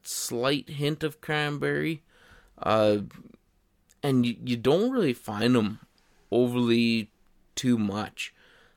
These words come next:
Uh, I don't even really know how to describe their, uh,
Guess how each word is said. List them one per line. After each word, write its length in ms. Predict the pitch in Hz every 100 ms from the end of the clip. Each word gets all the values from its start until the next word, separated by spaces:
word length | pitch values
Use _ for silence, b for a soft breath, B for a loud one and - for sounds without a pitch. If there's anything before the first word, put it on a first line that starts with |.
| b
Uh, 440 | - 104 101 98 98 - _ _ - _
I 300 | 117 127 127 - _ _ _ _ _ _ _ -
don't 260 | 127 131
even 240 | 131 127 120
really 300 | 120 120 117
know 300 | 117 117 117
how 320 | - 117 113
to 120 | 107
describe 920 | 107 107 - 110 110 113 104 - -
their, 540 | 110 107 113 113 107
uh, 260 | 101 104